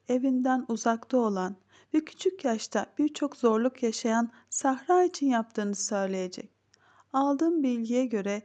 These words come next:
Zerrin, Sahra'nın Orhun'un kızı olduğunu öğrendikten sonra bir kötülük yapacak. Zerrin, Hira'nın Sahra'yı kullanıp daha iyi şartlarda yaşamak yerine konakta hizmetçilik yapmasına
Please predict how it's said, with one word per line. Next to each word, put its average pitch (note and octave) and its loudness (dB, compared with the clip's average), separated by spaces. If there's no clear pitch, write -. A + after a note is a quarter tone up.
Zerrin, G#3+ 0
Sahra'nın C4 0
Orhun'un C#4 2
kızı A3 -2
olduğunu G#3 -2
öğrendikten A#3 0
sonra C#4 0
bir A3 0
kötülük A#3 -2
yapacak. G3 -4
Zerrin, D#4+ 0
Hira'nın B3 2
Sahra'yı G#3+ -2
kullanıp F#3+ -4
daha D4 2
iyi C#4 0
şartlarda G#3+ -2
yaşamak G#3+ -4
yerine F#3 -4
konakta A3+ -4
hizmetçilik A#3 -8
yapmasına A3 -6